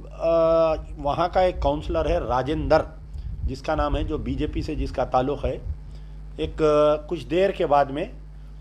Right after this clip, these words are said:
पूरे लोगों को जमा करता है वहाँ पर। ज़्यादातर लोग जो है दूसरे मुकामात के हैं, आ, सारे ये स्वामी लोग भी है उसमें,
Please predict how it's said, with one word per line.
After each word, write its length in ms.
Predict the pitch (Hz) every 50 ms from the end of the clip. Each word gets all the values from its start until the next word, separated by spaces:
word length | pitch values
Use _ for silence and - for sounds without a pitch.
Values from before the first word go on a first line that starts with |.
| - -
पूरे 340 | 165 190 214 233 233 214 175
लोगों 280 | 151 165 165 185 190
को 120 | 175 196 151
जमा 240 | 143 143 151 160
करता 300 | 151 160 147 127 139 135
है 100 | 120 120
वहाँ 160 | 117 113 117 -
पर। 380 | - 143 - - - - - - - -
ज़्यादातर 580 | 101 123 147 160 165 185 185 185 185 180 175 165
लोग 320 | 160 151 165 175 170 160
जो 120 | 143 151 147
है 140 | 156 170 160
दूसरे 580 | 123 110 123 143 143 - 170 180 170 - - - - - - - - - - -
मुकामात 500 | 123 127 - 151 151 156 160 156 156 -
के 80 | - 151
हैं, 300 | 127 120 127 160 - - - - - - - - - - - - - 113
आ, 400 | 123 131 135 131 131 135 135 135
सारे 640 | - - - 135 143 151 160 160 156 - - - -
ये 400 | 139 131 143 143 139 139 139 135
स्वामी 380 | 123 - 135 135 139 147 151 147
लोग 280 | 139 143 143 135 131
भी 120 | 135 143 131
है 140 | 131 135 139
उसमें, 580 | 127 127 123 143 139 135 135 135 135 - -